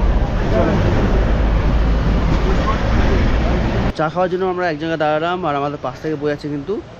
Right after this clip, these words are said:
অলকানন্দা নদী। এতক্ষণ আমরা কেদারনাথ অবধি মন-, মন্দাকিনী নদীর ছাড়ে ছিলাম,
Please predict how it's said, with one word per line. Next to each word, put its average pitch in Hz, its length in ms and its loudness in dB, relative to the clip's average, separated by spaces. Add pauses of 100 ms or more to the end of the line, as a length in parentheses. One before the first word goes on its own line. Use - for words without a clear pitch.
(160)
অলকানন্দা 143 560 -4
নদী। 139 240 -4 (260)
এতক্ষণ 151 460 -4
আমরা 170 320 -2 (120)
কেদারনাথ 143 340 -2
অবধি 151 280 -4
মন-, 135 240 -4 (360)
মন্দাকিনী 143 380 -4
নদীর 156 260 -4
ছাড়ে 160 220 -2
ছিলাম, 175 260 -4